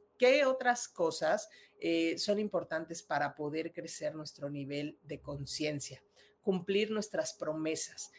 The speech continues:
Eh, hemos estado platicando y hace unas semanas platicamos de las heridas de la infancia, ¿ok? ¿Qué pasa con una en específico que viene siendo la traición?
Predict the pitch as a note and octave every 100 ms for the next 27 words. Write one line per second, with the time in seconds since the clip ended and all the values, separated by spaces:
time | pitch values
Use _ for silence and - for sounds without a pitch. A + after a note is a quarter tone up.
0 | - _ - F#3+ E3 E3+ G3 G#3 G#3+ G#3+
1 | - - F#3 F3+ D#3 D#3+ - E3 G3+ G#3
2 | D#3+ D3+ E3+ D#3 D3+ D3 C#3 D#3+ E3+ F3+
3 | F3 G3 - C#3 - D#3 D#3+ D3 D#3 D3+
4 | - D#3 D3 D#3 D3 C#3 C#3+ C#3+ C#3+ -
5 | D#3 C#3 - - _ - D3 - F3 B3
6 | - - _ B3 - G3+ G#3 - G#3 A3
7 | - F3+ F3 E3+ F#3 F#3 F#3 E3+ - D3+
8 | - E3+ E3+ E3+ - F#3+ G3+ D#3+ D#3 E3
9 | D#3+ - D#3+ D#3+ E3+ F3 E3 D3+ C#3+ C#3
10 | D3 - F#3+ F3+ C4+